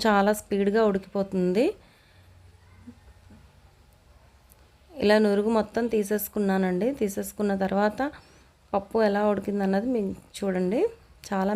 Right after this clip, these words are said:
మెత్తగా ఉడికించుకోవాలండి. పెసరపప్పు అయినా సరే తొందరగా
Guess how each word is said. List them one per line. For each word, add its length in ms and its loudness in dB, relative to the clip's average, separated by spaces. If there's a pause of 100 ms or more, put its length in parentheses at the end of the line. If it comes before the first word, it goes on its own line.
మెత్తగా 580 0
ఉడికించుకోవాలండి. 1000 -2
పెసరపప్పు 580 -6
అయినా 260 0
సరే 200 -4 (1600)
తొందరగా 420 4